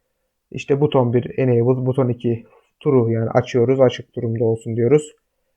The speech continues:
Eğer hata olursa bize bu mesajı versin diyoruz. Burada exception X yazıyorduk hatırlarsanız.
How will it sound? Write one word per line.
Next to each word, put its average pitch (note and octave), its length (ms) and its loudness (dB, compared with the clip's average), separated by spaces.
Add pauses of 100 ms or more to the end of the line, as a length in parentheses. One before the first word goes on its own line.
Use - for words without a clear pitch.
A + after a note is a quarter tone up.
Eğer D3 140 4
hata C#3 260 4
olursa C3 420 2
bize C3 200 4
bu B2+ 100 6
mesajı A#2 480 -2
versin A2+ 380 -6
diyoruz. B2 480 -2 (760)
Burada C3 200 0
exception - 760 -4
X - 160 -10
yazıyorduk B2 440 -2
hatırlarsanız. A#2+ 840 -2